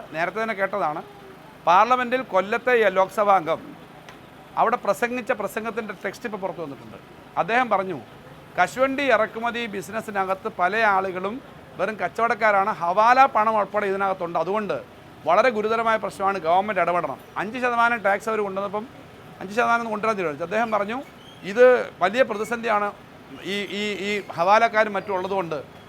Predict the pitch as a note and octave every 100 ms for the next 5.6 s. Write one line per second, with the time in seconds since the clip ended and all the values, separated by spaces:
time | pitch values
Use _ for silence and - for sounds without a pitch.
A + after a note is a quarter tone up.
0 | - F3+ A3 A3+ G3 F3+ A#3 A#3+ B3 A3+
1 | F#3+ G#3 G3+ G#3 G#3+ G#3+ G#3+ - G3 G3
2 | F#3+ A3 A3+ G3+ - G3+ G#3+ G3 F#3+ G#3
3 | G#3 F#3 F#3+ G3+ F#3+ F#3+ G3+ G3+ E3+ F3
4 | G#3 G3+ F#3 G3 F#3+ G3 - - - -
5 | F3+ G#3+ A#3 A3 A3+ A3